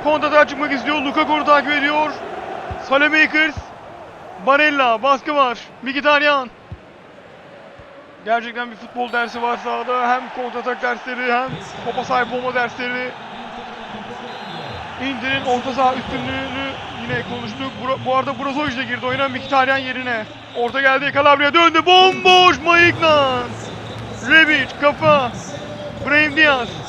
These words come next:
açtı oyunu. Saleh Bakers. Bir kez daha Brahim Diaz. Uzun bir top. Saleh Bakers'a doğru.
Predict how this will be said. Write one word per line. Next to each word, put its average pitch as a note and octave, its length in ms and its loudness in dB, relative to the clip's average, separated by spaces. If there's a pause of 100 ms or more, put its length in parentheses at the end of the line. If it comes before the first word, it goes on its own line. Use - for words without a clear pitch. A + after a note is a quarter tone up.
açtı C#4+ 320 2
oyunu. D4+ 360 0
Saleh D4+ 260 2
Bakers. C#4 440 0 (1080)
Bir D4 160 2
kez D4+ 180 2
daha D4+ 200 6
Brahim D4+ 260 0
Diaz. C4 300 4 (680)
Uzun D4+ 360 -2
bir D4+ 120 2
top. D#4 260 2 (640)
Saleh D#4 260 4
Bakers'a D4+ 380 0
doğru. C4 400 2